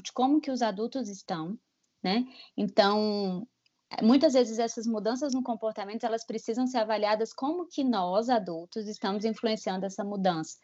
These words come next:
como a gente tem responsabilidade no problema que a criança tá enfrentando. Agora a gente vai colocar um último relato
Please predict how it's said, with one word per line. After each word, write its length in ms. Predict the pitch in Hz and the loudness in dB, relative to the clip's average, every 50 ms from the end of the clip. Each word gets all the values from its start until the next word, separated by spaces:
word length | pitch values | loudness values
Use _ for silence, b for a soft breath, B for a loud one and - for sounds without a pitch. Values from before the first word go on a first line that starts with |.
| B B B B B B | B B B B B B
como 180 | - 226 233 | 4 6 8
a 60 | 240 | 8
gente 220 | 233 247 277 254 262 | 6 6 2 2 2
tem 180 | - 269 269 | 2 4 6
responsabilidade 960 | 254 262 262 254 - 262 247 254 240 214 196 220 208 190 190 190 196 196 214 214 | 6 6 6 4 2 -2 -2 0 0 0 0 0 0 4 4 4 4 4 2 -6
no 100 | 214 196 | -8 -6
problema 480 | - 240 240 214 202 202 202 226 214 | -2 -2 -2 0 0 -2 -2 -2 -4
que 120 | 196 - 190 | -6 -8 -12
a 40 | |
criança 380 | - - 180 175 170 175 - 165 | -12 -10 -12 -12 -10 -8 -10 -8
tá 100 | - 165 | -6 -6
enfrentando. 680 | 165 165 - - 165 165 165 - - 143 147 151 156 - _ - | -8 -8 -8 -8 -8 -8 -6 -6 -8 -8 -8 -10 -14 -12 _ -2
Agora 240 | 214 202 220 240 254 | 2 6 6 6 6
a 40 | 277 | 6
gente 260 | 277 285 294 285 269 | 4 2 0 2 4
vai 120 | 277 262 | 2 2
colocar 400 | 254 - 262 240 220 - 233 208 | 2 2 -2 -2 -2 -2 -4 -4
um 120 | 214 214 214 | -4 -2 -2
último 340 | 240 285 - - 311 302 | -4 -2 -2 0 0 2
relato 680 | 294 254 247 202 170 165 165 180 196 190 - - 165 | 2 2 0 0 0 -2 -2 -4 -6 -6 -8 -14 -18